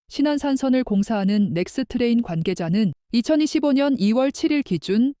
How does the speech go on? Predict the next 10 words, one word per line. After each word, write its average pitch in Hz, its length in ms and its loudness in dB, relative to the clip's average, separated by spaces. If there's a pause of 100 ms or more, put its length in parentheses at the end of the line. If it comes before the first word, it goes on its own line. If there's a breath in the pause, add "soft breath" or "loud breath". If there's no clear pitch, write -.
신안산선 269 760 2
전체 180 360 -2
공정률은 214 680 2
오십일 202 440 0
점 208 380 0
구삼 240 380 0
퍼센트라며 214 760 -2 (300)
신안산선 262 720 0
개통 214 380 -2
목표일은 170 580 -2